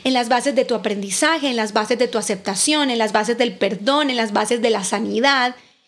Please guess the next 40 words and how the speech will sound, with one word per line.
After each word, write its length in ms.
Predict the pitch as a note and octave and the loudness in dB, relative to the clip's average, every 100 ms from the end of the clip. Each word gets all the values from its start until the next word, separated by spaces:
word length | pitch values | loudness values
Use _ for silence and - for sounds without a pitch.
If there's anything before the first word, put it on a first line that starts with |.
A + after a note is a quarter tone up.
| _ - | _ -4
Y 240 | B3 C#4 | 2 2
ahí 320 | B3 B3 D4+ | 2 2 2
empieza, 580 | D#4+ D4 A#3 G#3+ G#3 G3+ | 0 0 0 0 0 -2
chicas, 440 | - F#3+ G#3+ G#3+ - - - - | -4 -6 -8 -12 -14 -20 -6 0
porque 260 | C#4 D4 | 2 2
tener 360 | - C#4 D4 D#4 | 2 2 2 2
dinero 420 | E4+ F4+ F4+ F4+ | 0 2 2 2
no 400 | D#4+ D#4 F4 F4+ | 2 2 4 4
se 160 | F#4 F4+ | 2 0
construye 560 | C4+ A3+ - C4 C#4+ | 0 -2 0 2 4
de 80 | C#4+ | 2
forma 340 | C4+ A#3 A#3 | 2 0 0
mágica, 760 | A#3+ B3+ C4+ C4+ C4+ - G#3 - - _ _ - - - | 0 2 2 0 -4 -2 -4 -6 -14 _ _ -20 -20 0
porque 280 | C#4 C4+ C#4+ | 0 2 0
tener 360 | C#4+ C4+ D4 | 0 0 0
dinero 460 | C4+ D#4 E4 E4 E4+ | -2 0 0 2 0
y 80 | C#4 | 2
tener 260 | C#4+ C4 C4 | 0 0 -2
prosperidad 600 | D#4 - C#4 A#3+ A#3+ C4 | -4 0 0 2 2 2
no 100 | D4+ | 0
es 140 | D4+ | 0
una 200 | D4 D4+ | -2 0
cosa 280 | D#4 D4 - | 0 -2 0
en 220 | C#4 B3+ | 0 2
realidad 500 | B3 A#3 A3+ A#3 D4+ | 2 2 2 2 2
que 100 | - | 0
tenga 240 | A#3+ A#3 B3 | -2 -2 -2
que 140 | C4+ | -2
ver 160 | C4 C4 | -2 -4
con 220 | C#4 B3+ | -4 -4
tantos 440 | C#4+ C4 B3 B3+ | -4 -4 -2 0
ceros 400 | C4 A#3+ A#3 A3+ - - - | 2 2 2 -2 -8 -16 -4
o 120 | A3 | 0
menos 380 | G#3+ A3 A3 G#3+ | 2 2 2 0
ceros 380 | A3 G3 G#3 - | 0 0 -2 -2
en 100 | G3 | -2
la 120 | F#3+ | -2
cuenta 300 | G3 F#3+ - | -4 -2 -2
del 140 | - | -2
banco 400 | - C3+ - - | -4 -6 -10 -20